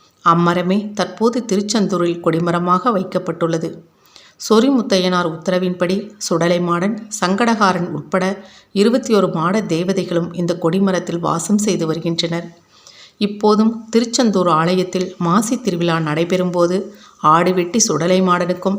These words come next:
சங்கடகாரனுக்கும் படைத்துவிட்டுதான் தேர் ஓட வேண்டிய வேலைகளை செய்வார்கள். மாசி திருவிழா தேர் ஓடும்போது அதிலேயும் சங்கடகாரன் தேர் மேல் ஏறி, "சரி, போகலாம்" என்று கூறியவுடன் தான் தேரின் நகரும். மேற்கண்ட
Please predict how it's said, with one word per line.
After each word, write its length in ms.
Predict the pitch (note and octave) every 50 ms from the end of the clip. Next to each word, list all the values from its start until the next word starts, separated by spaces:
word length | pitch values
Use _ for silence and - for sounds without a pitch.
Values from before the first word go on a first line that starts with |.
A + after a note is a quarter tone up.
| - - - - - -
சங்கடகாரனுக்கும் 960 | - - G3 G3+ G#3 A#3+ B3+ A#3+ A#3 G3+ F3+ F3 F3 F3 F3 - - F3 E3+
படைத்துவிட்டுதான் 720 | - D3+ D3 E3+ E3+ - F#3 F#3 F3+ F#3 F#3 F#3 G3+ A#3 A#3+ A#3 -
தேர் 240 | - - G3 A3 A#3
ஓட 240 | A#3 G#3 F#3+ F3+ F3
வேண்டிய 320 | E3+ E3+ E3 E3 D#3+ E3 D#3+
வேலைகளை 440 | D#3+ D#3+ D#3+ E3+ F#3+ F#3 E3+ C3+ F3
செய்வார்கள். 600 | G3+ G3 - F#3 E3 D#3+ E3 E3 E3 E3 E3 D#3+ E3 - - _ _ _ - - - - - - - -
மாசி 380 | - G3 F#3 G3 A#3+ B3+ - C#4 -
திருவிழா 380 | - G3+ F3+ F3+ F3 F3+ F3+ F3
தேர் 320 | E3+ F3 F3 E3+ F3+ G3 F#3+
ஓடும்போது 520 | F#3+ F3 F3 F3 F3 E3+ F3 F3 F3 F#3+ G3+ - - -
அதிலேயும் 520 | - E3 D#3+ F3 F3 F3 F3+ F#3 F#3+ G3+ G3+ G3+ -
சங்கடகாரன் 800 | - - F#3 F#3 G3 A#3 A#3 A#3+ A#3 A#3 F#3+ F3+ F3+ F3 F3+
தேர் 240 | - D#3+ D#3 E3+ F3+
மேல் 220 | G3 F#3+ F3+ F3+ F3
ஏறி, 240 | E3+ E3 E3+ F#3+ A3 - - - - -
"சரி, 240 | - - - F#3+ F3+
போகலாம்" 520 | F3+ - - F3+ F#3+ F#3+ A3+ G#3+ A3 A3+ A3+
என்று 260 | G#3 F#3 F3 E3 F#3
கூறியவுடன் 580 | E3+ E3+ - E3+ F3 F#3+ F#3+ F#3 F#3 F3+ F#3 F#3
தான் 200 | F#3 G#3+ A#3 A#3+ A#3+
தேரின் 380 | - - E3 D#3+ F3 F#3+ G3+ F#3+
நகரும். 340 | D#3+ D3 E3+ E3+ E3+ E3+ E3+ - - _ _ _ _ _ _ _ _ _ _ _ _ - - - _ -
மேற்கண்ட 540 | G3+ G#3 G#3 G#3+ G#3 G#3 G#3+ G#3+ A#3 A#3